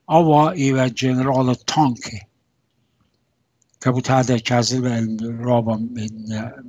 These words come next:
دینات. مری بدایت مو جنرال فیلیپ مری آوا گوشونه ای رابش مقبیله. اینا گوشونه ای وود لمسی یادی.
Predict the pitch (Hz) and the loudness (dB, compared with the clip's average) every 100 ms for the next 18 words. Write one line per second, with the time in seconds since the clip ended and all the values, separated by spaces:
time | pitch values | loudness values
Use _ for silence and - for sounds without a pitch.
0 | 113 110 110 123 113 92 - - - _ | -10 -2 0 2 0 -2 -10 -16 -20 _
1 | _ _ _ 143 147 147 143 139 _ _ | _ _ _ 2 6 6 4 2 _ _
2 | _ _ _ _ _ _ _ _ _ _ | _ _ _ _ _ _ _ _ _ _
3 | _ _ _ _ _ _ _ 143 160 147 | _ _ _ _ _ _ _ 0 2 2
4 | - 120 117 120 - _ - _ - - | 2 -2 -2 -4 -6 _ -20 _ -6 0
5 | 165 175 160 131 170 165 131 - 127 123 | 2 4 2 2 4 4 4 0 0 2
6 | 123 123 120 117 120 - - _ _ _ | 2 0 -2 0 0 -2 -14 _ _ _
7 | - 123 - 135 139 117 120 113 101 - | 0 2 2 2 2 2 2 0 0 -4
8 | 107 101 110 123 110 87 - _ - - | -4 -2 2 4 4 2 -10 _ -20 -16
9 | - _ _ _ - 147 156 170 160 - | -18 _ _ _ -8 -2 0 2 2 2
10 | 196 185 160 151 165 165 170 123 - 110 | 0 0 0 0 -2 2 2 2 -2 -2
11 | 95 101 95 | -6 -8 -12